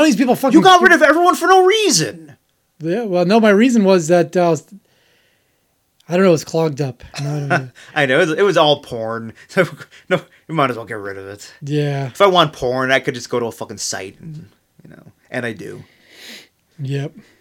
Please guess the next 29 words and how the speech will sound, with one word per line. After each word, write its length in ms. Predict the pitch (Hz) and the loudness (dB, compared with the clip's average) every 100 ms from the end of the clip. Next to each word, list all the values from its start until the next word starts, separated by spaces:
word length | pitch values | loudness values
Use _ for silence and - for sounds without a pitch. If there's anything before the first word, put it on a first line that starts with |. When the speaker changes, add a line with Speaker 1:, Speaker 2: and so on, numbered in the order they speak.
| _ _ | _ _
Speaker 2:
So 300 | - 170 - | -2 -2 0
I 120 | 156 | 2
wanted 440 | 202 190 202 208 180 | 2 2 0 0 -4
to 60 | |
do 640 | 151 120 143 143 143 135 123 _ _ _ _ _ _ _ - | -8 -4 -2 -2 -2 -6 -8 _ _ _ _ _ _ _ -4
a 320 | 135 127 123 | -2 -2 -4
car 360 | - 117 120 131 | -8 -4 -2 -4
insurance 380 | - 156 151 | -6 -8 -8
commercial. 600 | - 151 147 151 165 165 165 - - _ - | -10 -8 -6 -6 -8 -10 -14 -18 -20 _ -12
Speaker 1:
You're 140 | 262 | -8
not 140 | 302 247 | -4 -2
a 40 | |
licensed 600 | 160 170 151 170 143 127 | 0 0 0 -2 -4 -6
insurance 1120 | 175 170 135 - 151 156 151 - 165 - - 233 - - | -6 -4 -4 -4 -2 -2 -4 -8 -16 -20 -20 -20 -20 -12
provider. 640 | 139 143 135 139 147 165 | -6 -6 -4 -4 -2 2
Speaker 2:
I, 360 | 135 143 147 147 | 2 2 -2 -6
listen, 600 | 143 135 - 107 104 113 | -6 -6 -6 -8 -8 -10
I 160 | 113 117 | -8 -8
took 220 | - 127 | -8 -10
some 140 | 143 | -10
classes. 580 | 139 147 139 135 147 135 | -6 0 0 0 -4 -4
I 100 | 123 | -2
am 320 | 117 117 113 107 | -2 -4 -6 -10
now. 480 | 107 101 95 - _ _ _ - | -12 -14 -18 -20 _ _ _ -8
So 120 | 135 | -4
now 160 | 131 139 | 0 0
we're 80 | |
gonna 160 | 147 147 | 0 -2
have 320 | 131 127 - | 0 -2 -2